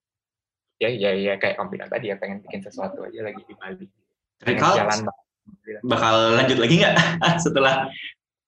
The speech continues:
Speaker 1: Nggak
Speaker 2: ti-,
Speaker 1: tahu sih.
Speaker 2: kurang lebih tiga tahun vakum?
Speaker 1: Nggak tahu sih kalau itu, aku, aku belum tahu tuh gimana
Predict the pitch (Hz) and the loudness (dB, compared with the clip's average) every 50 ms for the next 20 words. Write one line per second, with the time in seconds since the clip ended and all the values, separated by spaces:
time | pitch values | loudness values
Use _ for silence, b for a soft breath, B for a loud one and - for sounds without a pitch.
0 | _ _ _ _ _ _ - 160 156 151 147 110 123 - - - 127 143 139 143 | _ _ _ _ _ _ 2 2 4 2 2 0 -2 -4 -2 0 2 4 4 4
1 | 143 139 139 131 147 143 - - - 151 131 131 131 131 - 127 127 135 156 156 | 4 4 4 4 4 2 2 0 0 2 4 4 4 4 4 4 4 6 6 4
2 | 151 156 151 143 - - - 185 185 185 - - - - - - - _ _ _ | 4 4 2 2 2 2 2 4 4 4 4 2 0 -2 -6 -10 -16 _ _ _
3 | _ _ _ _ _ _ - 294 285 B B B B B B B B _ - 113 | _ _ _ _ _ _ 0 2 2 B B B B B B B B _ -2 0
4 | 110 110 107 - 104 107 127 147 139 143 135 - 123 110 110 107 110 - 131 127 | 0 2 2 0 0 2 0 0 -2 -4 -2 -2 0 0 0 0 0 0 0 0
5 | 131 127 143 156 - - _ - 117 147 156 156 131 113 110 113 107 107 101 104 | 0 0 -2 -4 -4 -6 _ -10 -6 -6 -4 -2 -2 -2 -4 -4 -4 -4 -4 -4
6 | 120 131 131 - 160 135 123 113 110 104 110 113 | -4 -6 -6 -8 -8 -6 -6 -6 -6 -8 -10 -12